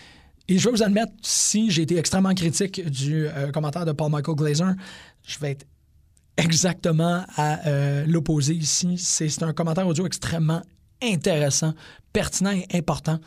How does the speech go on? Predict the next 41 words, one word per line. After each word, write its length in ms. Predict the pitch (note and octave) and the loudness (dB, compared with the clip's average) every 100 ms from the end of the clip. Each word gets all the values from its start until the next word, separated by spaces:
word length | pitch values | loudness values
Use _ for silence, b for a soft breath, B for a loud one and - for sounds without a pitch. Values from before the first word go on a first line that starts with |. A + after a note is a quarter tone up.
| B B B | B B B
pour 300 | A3 A#3+ G3 | 0 0 2
montrer 600 | F#3 E3 F3 F3+ D#3+ F3+ F#3+ F#3+ B B B B B | 2 2 2 2 0 0 -2 -4 B B B B B
qu'est-ce 300 | - F3 - | -2 0 2
qui 80 | - | 0
s'est 160 | - D#3+ | 0 0
passé 340 | D#3+ C#3 - | 0 -2 0
dans 160 | D3 B2+ | 0 0
ce 80 | - | 0
film-là. 320 | C#3+ C#3 C#3 B B B B B _ | -2 -4 -8 B B B B B _
Là, 160 | F#3+ A3 | 0 2
je, 120 | - - - - - - | 0 -6 -20 -20 -20 -2
j'ouvre 200 | D#3+ D#3+ | 0 2
une 80 | D#3 | 0
petite 120 | - | 0
parenthèse 340 | F#3+ F#3 G3+ | 2 4 2
pour 100 | G3 | 2
les 60 | F3+ | 2
gens 140 | F#3+ | 2
qui 100 | F#3 | 0
connaissent 240 | F#3 D#3+ - | 0 0 0
pas 140 | D#3+ | 0
du 120 | C#3+ | 0
tout 140 | C#3+ D#3 | 0 0
le 60 | |
film. 300 | - C#3+ D3 - B B B - | 0 -2 -2 -6 B B B -6
On 100 | E3 | 0
parle 360 | G3 G3 G#3 | 4 4 2
d'un 240 | D#3+ F3 E3 | 2 2 2
film 160 | F3+ | 2
de 60 | E3 | 2
mille 100 | E3+ | 2
neuf 80 | G3 | 2
cent 80 | A3+ | 2
quatre-vingt-seize, 800 | G3+ F3 D#3+ C#3+ D3+ F3+ D3+ - b b | 0 2 2 2 0 0 -4 -8 b b
produit, 360 | D3+ F#3 E3 C#3 | 0 2 2 2
sa 120 | E3 | 2
première 240 | F3+ G3+ | 2 2
production 440 | F3+ F3 C#3 - F3 | 2 0 2 2 2
de 100 | D#3 | 2
Judd 180 | C#3 C#3+ | 2 2
Apatow, 480 | C#3 D3 D#3+ F3+ | 0 0 0 0